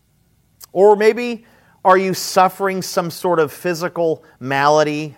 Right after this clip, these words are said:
an illness, a sickness? Are you feeling spiritually depleted and,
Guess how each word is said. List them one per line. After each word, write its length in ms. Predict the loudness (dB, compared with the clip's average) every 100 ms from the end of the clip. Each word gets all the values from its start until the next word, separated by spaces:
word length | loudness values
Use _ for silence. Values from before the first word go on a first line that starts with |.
| -8
an 160 | -8 -4
illness, 520 | 0 2 0 -2 -6 -8
a 100 | -8
sickness? 840 | -6 -6 -6 -6 -10 -10 -14 -18 -20 _ _ _ _ _ _ _ _ _ _ _ _ 2
Are 140 | 4 4
you 180 | 2
feeling 680 | -4 -6 -2 2 4 2 0 -10 -20 _ _
spiritually 1040 | -12 -10 -2 2 4 2 0 0 -2 -4 _ -18 -8
depleted 880 | -8 -8 -8 -4 -2 0 0 -2 -10 -16
and, 320 | -4 -4 -4